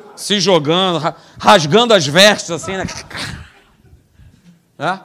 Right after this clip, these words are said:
Puxando, assim, a roupa, assim, de tanta alegria, né?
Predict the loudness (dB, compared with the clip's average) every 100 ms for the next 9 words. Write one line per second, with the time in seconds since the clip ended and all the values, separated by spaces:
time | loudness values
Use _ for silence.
0 | _ -12 -8 -4 -2 -2 -4 -4 -4 -6
1 | -10 -14 -12 -12 -6 -4 -4 -10 _ _
2 | _ -20 -20 -20 -20 _ _ -18 -16 -4
3 | 0 2 2 2 0 -2 -2 -4 -6